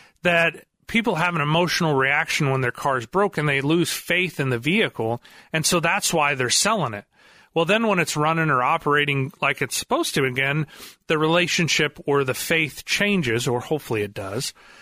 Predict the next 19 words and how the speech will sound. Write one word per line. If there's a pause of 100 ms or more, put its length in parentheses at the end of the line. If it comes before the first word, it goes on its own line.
(200)
that,
"Hey,
this
vehicle's
not
so
bad.
I
got
it
paid
off,
or
I'm (280)
almost
got
it
paid
off,